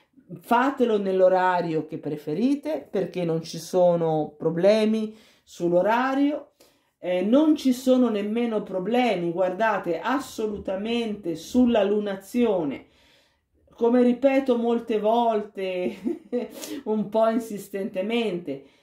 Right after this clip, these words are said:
solo per chi vuole veramente farlo in un'ora-, in una, scusate,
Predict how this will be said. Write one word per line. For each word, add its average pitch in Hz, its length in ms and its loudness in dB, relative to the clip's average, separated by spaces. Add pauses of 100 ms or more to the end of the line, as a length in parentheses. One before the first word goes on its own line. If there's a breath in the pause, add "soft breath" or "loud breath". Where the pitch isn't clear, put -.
solo 277 520 4
per 220 300 -6
chi 254 400 0
vuole 196 560 -2
veramente 202 600 2
farlo 196 520 -2
in 180 140 -6
un'ora-, 180 600 -4
in 190 200 -4
una, 185 320 -4
scusate, 185 640 -4